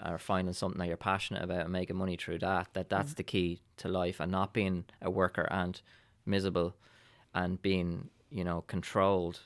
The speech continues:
Speaker 1: Because
Speaker 2: Mm.
Speaker 1: without getting, like, too conspiracy theories, like, that is what the society and government want. They want worker ants. They wanna put you in your place and all that.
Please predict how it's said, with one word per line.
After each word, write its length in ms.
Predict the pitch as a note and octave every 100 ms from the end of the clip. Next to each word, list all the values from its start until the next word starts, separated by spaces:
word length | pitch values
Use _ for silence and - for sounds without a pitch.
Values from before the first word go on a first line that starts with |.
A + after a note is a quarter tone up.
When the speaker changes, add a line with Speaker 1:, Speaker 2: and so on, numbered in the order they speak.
| _
Speaker 1:
Because 460 | G2 - G2+ A2+ -
Speaker 2:
Mm. 20 | - - - _ _ -
Speaker 1:
without 360 | G#2+ G#2+ A#2+ G#2
getting, 380 | A2+ G2 G2+ G2
like, 260 | F2+ F#2
too 200 | - G#2
conspiracy 540 | F#2+ F#2 - A#2+ A#2 G2+
theories, 380 | G2+ F2+ F#2 - - -
like, 180 | G#2+ - _ -
that 220 | C3 B2
is 540 | C3 C3 G#2+ A#2+ - -
what 440 | B2 A2+ G#2 - - _ _ _ -
the 80 |
society 480 | G#2 G#2+ A#2+ G#2+ G#2
and 120 | G2
government 300 | G#2 G#2+ G2 G2
want. 280 | A#2+ G2+
They 120 | G#2 G2
want 520 | G#2+ A#2 B2+ B2+ -
worker 300 | A#2+ A#2 A2+
ants. 320 | - G#2+ G#2
They 80 | G#2
wanna 220 | A#2 A#2
put 260 | B2+ A2+ A#2
you 80 |
in 120 | G#2+ A2
your 100 | G#2
place 360 | A#2 G#2+ G#2
and 80 | G#2+
all 100 |
that. 100 | G#2+